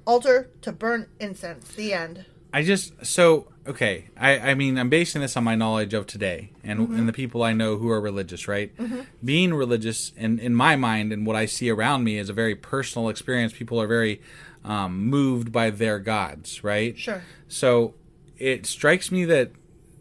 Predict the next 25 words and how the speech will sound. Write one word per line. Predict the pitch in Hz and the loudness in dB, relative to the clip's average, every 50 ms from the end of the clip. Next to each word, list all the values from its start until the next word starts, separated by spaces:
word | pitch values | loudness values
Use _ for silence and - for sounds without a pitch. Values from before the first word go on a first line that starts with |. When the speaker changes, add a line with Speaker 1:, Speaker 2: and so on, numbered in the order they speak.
| - | -16
Speaker 2:
this | - 131 156 151 - | -8 -6 -4 0 0
is | 196 175 147 | 0 0 0
really | 131 127 151 165 165 160 139 | 2 2 2 4 4 2 0
weird. | 123 110 104 101 139 190 240 262 170 113 104 95 87 95 | 0 -2 -4 -4 -2 0 0 0 0 0 -2 -4 -4 -2
Like, | 113 117 110 - - - | -2 -2 -2 -4 -6 -2
I | |
mean, | 156 180 175 170 160 - - - - - | 0 0 0 0 -2 -6 -10 -18 -16 -2
how | - 165 170 | 2 4 4
do | 208 | 4
you | 214 214 214 | 4 2 2
Speaker 1:
Just | 190 | 2
Speaker 2:
get | 202 208 165 | 2 2 2
so | - - 202 | 2 2 2
many | 196 202 202 190 | 2 2 2 2
people | 190 202 185 180 | 0 0 0 0
on | 170 156 147 143 | 0 0 0 2
board? | 143 165 208 214 190 160 143 | 4 4 6 6 6 6 4
Just | 139 123 120 | 2 0 2
like, | 139 - - | 4 4 4
Speaker 1:
overnight. | - 311 294 277 277 277 | 4 2 0 2 4 4
Speaker 2:
"One, | - 175 175 | 4 4 4
two, | 175 190 185 | 2 0 -2
three, | 170 - 175 165 156 | 0 0 0 0 4
go." | 143 185 220 196 123 104 87 - | 6 6 6 6 4 2 0 -2
Speaker 1:
Yeah, | 247 240 202 139 | -4 -4 -4 -6